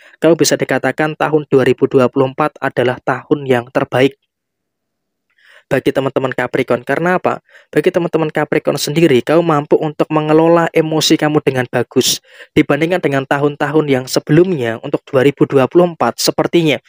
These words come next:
bagi teman-teman Capricorn, kamu berada dalam situasi yang cukup baik ya, dalam situasi yang bisa dikatakan cukup positif. Segala emosi yang ada, segala emosi yang kamu rasakan bisa kamu kendalikan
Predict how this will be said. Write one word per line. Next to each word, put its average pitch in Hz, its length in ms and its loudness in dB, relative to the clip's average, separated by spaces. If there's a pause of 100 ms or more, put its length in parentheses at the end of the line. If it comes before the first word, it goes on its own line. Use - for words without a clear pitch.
(360)
bagi 151 240 0
teman-teman 156 400 -4
Capricorn, 160 480 -2
kamu 160 320 0
berada 127 400 0
dalam 123 320 -2
situasi 131 640 0
yang 120 160 -4
cukup 120 320 -2
baik 123 320 0
ya, - 140 -12 (100)
dalam 123 240 0
situasi 131 560 -2
yang 120 160 -2
bisa 123 240 0
dikatakan 127 560 -2
cukup 139 400 -4 (320)
positif. 151 560 -2 (260)
Segala - 420 -2
emosi 131 480 0
yang 117 160 -2
ada, 139 460 -2
segala - 340 -2
emosi 123 460 0
yang 120 100 -6
kamu 123 240 -2
rasakan 123 560 -2
bisa - 320 -2
kamu 131 240 -4
kendalikan 131 560 0